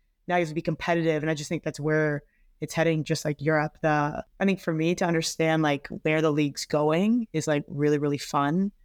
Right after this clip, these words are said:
because then ev-, when everyone starts becoming, you know, you do your contract. And I keep thinking about Australia, like, you can go pick a team. You can be interested in, like, understanding their interests back. So I just think the process is, um,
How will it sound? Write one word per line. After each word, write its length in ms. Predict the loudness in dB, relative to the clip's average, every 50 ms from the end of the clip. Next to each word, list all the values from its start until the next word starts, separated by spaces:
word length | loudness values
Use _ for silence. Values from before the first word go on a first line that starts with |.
| _ -20 -20 _ _ _ _ -6
because 600 | -6 -4 -2 0 0 0 0 -2 -4 -8 -14 -16 -12 -8
then 180 | -8 -6 -4 -2
ev-, 140 | -4 -2
when 140 | -2 -4 -2 -2
everyone 400 | -2 -2 0 0 0 0 0 -2
starts 380 | -2 0 -2 -2 -2 -4 -8
becoming, 360 | -8 -6 -4 -2 -2 0 0
you 60 | 0 0
know, 60 | 0
you 200 | -2 -4 -8 -12 _ -4
do 100 | 0 0
your 100 | 2 2
contract. 360 | 0 0 0 0 0 0 0
And 80 | 0 0
I 80 | 0 0
keep 220 | 0 -2 -2 0
thinking 100 | 0 0
about 160 | 2 0 0
Australia, 440 | 0 -2 -2 -2 0 0 2 2 2
like, 200 | 0 0 0 -2
you 80 | -4 -4
can 280 | -2 0 0 2 2
go 140 | 2 0 0
pick 220 | -2 -4 -6 -4
a 60 | -6 -8
team. 500 | -8 -8 -10 -8 -8 -8 -8 -8 -10 -10 -12 _ _ 0
You 120 | 0 0
can 100 | 0 2
be 140 | 2 2 2
interested 400 | 2 2 0 -2 0 2 2 2
in, 120 | 2 2
like, 140 | 0 0 0
understanding 480 | -2 -2 -2 -2 -2 -2 0 0 0 0
their 180 | 0 0 0 0
interests 300 | -2 -4 -6 -8 -10 -8
back. 320 | -8 -8 -8 -8 -8 -4
So 100 | 0 0
I 60 | 0
just 120 | 0 0 -4
think 180 | -8 -8 -6
the 80 | -8 -8
process 680 | -4 -2 -2 -2 -2 -2 -2 -4 -4 -6 -6 -10 -8 -8
is, 420 | -6 -6 -6 -6 -6 -8 -8 -6 -2
um, 440 | -2 -2 -2 -4 -6 -8 -8 -8